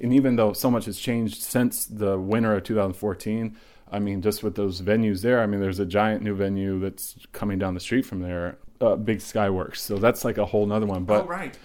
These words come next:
Speaker 1: yeah, I mean, whereas you guys are from, can-, coming from this time when, like, you know, Music Hall, Williamsburg, Brooklyn Bowl, Output, these places didn't exist yet.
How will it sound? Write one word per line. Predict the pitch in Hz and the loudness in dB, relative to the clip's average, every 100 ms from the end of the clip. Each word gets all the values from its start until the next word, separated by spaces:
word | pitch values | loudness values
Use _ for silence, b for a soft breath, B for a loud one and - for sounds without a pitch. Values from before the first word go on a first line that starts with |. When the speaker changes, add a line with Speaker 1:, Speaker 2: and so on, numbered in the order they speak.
| b - | b 4
Speaker 1:
yeah, | 147 110 | 6 8
I | 104 | 6
mean, | 117 117 - | 6 4 2
whereas | 117 120 120 117 107 | 6 8 8 4 2
you | 127 | 4
guys | 127 113 | 6 6
are | 107 | 4
from, | - 117 113 107 - - - - | 4 6 6 4 0 -14 -18 -8
can-, | - - | -2 0
coming | - 190 185 | 4 6 6
from | 151 131 | 6 6
this | 117 | 6
time | 139 131 123 | 6 6 6
when, | 113 107 | 4 4
like, | 104 - | 2 2
you | 120 | 2
know, | 110 98 - | 2 2 0
Music | 120 117 113 - | 4 4 4 6
Hall, | 113 107 | 6 8
Williamsburg, | 113 110 113 113 107 98 | 4 0 0 2 2 0
Brooklyn | 113 117 120 104 | -2 -2 -2 0
Bowl, | 104 107 107 - 117 | 4 6 6 4 2
Output, | 110 - 120 110 | 2 2 0 0
these | 120 110 | -2 0
places | 131 120 | 0 0
didn't | 104 107 98 | -2 -2 -2
exist | 92 90 101 123 - | -6 -6 -4 -2 -4
yet. | 98 90 | -4 -8